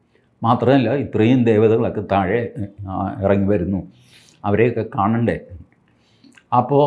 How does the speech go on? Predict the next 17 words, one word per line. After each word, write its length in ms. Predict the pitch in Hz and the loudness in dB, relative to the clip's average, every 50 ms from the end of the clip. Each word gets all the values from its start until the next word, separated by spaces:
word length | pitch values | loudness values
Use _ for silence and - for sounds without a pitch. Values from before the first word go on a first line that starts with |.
| 135 131 131 143 - - - - 131 | 2 0 -2 -4 -4 -6 -6 -8 -10
ആ, 140 | 123 123 127 | -8 -8 -10
ശിവൻ 420 | - - - 135 131 139 139 139 | -12 -6 -2 2 2 2 2 2
പറഞ്ഞു, 320 | 139 123 120 117 113 113 113 | 0 0 0 0 0 0 0
ഒരു 120 | 113 104 104 | -2 -2 0
കാര്യം 260 | 117 110 107 120 131 120 | 0 0 2 0 0 -2
ചെയ്യാം, 460 | 92 87 82 78 85 - - _ _ _ _ _ _ _ _ _ _ _ _ _ - | -2 -4 -4 -6 -10 -12 -16 _ _ _ _ _ _ _ _ _ _ _ _ _ -14
ആ, 360 | 117 107 104 104 104 104 107 110 113 120 | -12 -8 -6 -6 -6 -6 -6 -6 -4 0
ഞങ്ങൾ 280 | 120 131 139 135 131 131 123 | 2 4 4 4 4 4 2
കല്യാണമൊക്കെ 560 | 120 113 104 110 123 123 113 107 110 107 98 | 2 4 4 4 2 2 0 -2 -4 -2 -2
കഴിഞ്ഞിട്ട് 360 | 95 95 95 110 107 92 95 | -2 0 0 -2 -4 -4 -2
അങ്ങ് 500 | 95 98 - - 120 113 117 143 156 151 | -4 -4 -4 -4 -4 -4 0 0 2 2
നിൽക്കുന്ന 320 | 139 110 - - 101 101 98 | 2 0 0 -2 -2 -4 -4
സ്ഥലത്തേക്ക് 600 | 95 - - 101 85 80 - - 101 80 - 98 | -6 -6 -6 -6 -6 -6 -6 -8 -8 -8 -8 -6
വരാം. 280 | 87 87 80 76 - - - _ _ _ _ _ _ _ _ _ _ _ _ _ _ _ _ _ _ _ _ _ - | -4 -4 -4 -4 -8 -10 -16 _ _ _ _ _ _ _ _ _ _ _ _ _ _ _ _ _ _ _ _ _ -16
അപ്പോൾ 180 | - - 92 92 | -8 -6 -4 -4
അവിടെ 380 | 95 117 135 135 143 - - - - 160 160 175 170 165 175 | 0 0 0 0 0 -2 -8 -10 -8 -8 -6 -6 -4 -2 -2
എല്ലാവരെയൊക്കെ 560 | 180 185 185 160 170 180 175 185 185 180 196 | 0 2 4 4 4 6 4 2 0 -2 -6